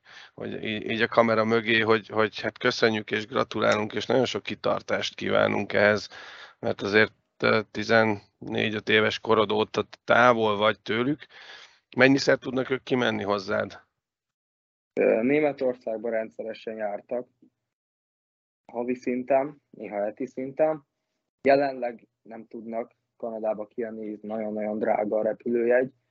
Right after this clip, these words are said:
Speaker 2: Tervezik a nagyszüleim és anyukám, hogy, ö, jönni fognak hozzám, mikor megyünk New Yorkba egy, egy nemes tornára, akkor oda jönnek arra az egy hétre hozzám.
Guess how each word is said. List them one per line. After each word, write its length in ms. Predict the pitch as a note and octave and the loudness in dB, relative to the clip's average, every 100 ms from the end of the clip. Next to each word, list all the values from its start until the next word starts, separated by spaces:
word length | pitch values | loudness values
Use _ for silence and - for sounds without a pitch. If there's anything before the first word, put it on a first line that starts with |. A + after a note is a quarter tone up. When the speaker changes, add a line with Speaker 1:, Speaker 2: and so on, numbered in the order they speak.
| _ _ _ _ _ | _ _ _ _ _
Speaker 2:
Tervezik 680 | B2+ C#3 C3 B2+ - A#2+ A#2 | 6 6 4 -4 -8 -14 -12
a 220 | G#2+ G#2 | -12 -12
nagyszüleim 640 | A2+ A2+ - B2 A2 A2+ | -14 -18 -14 -10 -8 -8
és 100 | A2+ | -10
anyukám, 520 | A#2 A2+ A2 - A2 | -10 -10 -10 -8 -6
hogy, 340 | G#2+ A2 G#2 A2 | -6 -6 -6 -4
ö, 380 | G#2+ G#2 G#2+ G#2 - _ _ _ _ _ _ _ _ _ _ _ _ _ _ B2+ | -4 0 0 -2 -6 _ _ _ _ _ _ _ _ _ _ _ _ _ _ -2
jönni 220 | B2+ B2+ | 0 -2
fognak 400 | B2+ B2+ A#2 A#2 | -6 -6 -6 -6
hozzám, 380 | A#2+ G#2+ G#2+ G#2 | -8 -6 -8 -8
mikor 260 | A2+ A#2 | -10 -8
megyünk 340 | A2+ A2 A2+ A2+ | -6 -6 -6 -6
New 160 | A2 | -4
Yorkba 360 | A2 G#2+ G#2 G2+ | -4 -4 -4 -4
egy, 300 | G2+ G2+ - | -6 -10 -18
egy 160 | - G#2 | -12 -8
nemes 280 | A2 A2 G#2+ | -4 -4 -4
tornára, 520 | - A2 A2 G#2+ A2+ | 0 0 2 2 2
akkor 240 | G#2+ - A2+ | 0 -2 -4
oda 140 | A2 | -2
jönnek 280 | G#2+ G#2+ A2+ - | -2 -4 -10 -6
arra 200 | G#2 G#2 | -4 -2
az 100 | G#2+ | -4
egy 180 | G#2 | -6
hétre 340 | - A2 A2 G#2+ | -4 -6 -4 -4
hozzám. 560 | A2 G#2+ G#2+ A#2 C#3+ | -2 -4 -2 -2 -4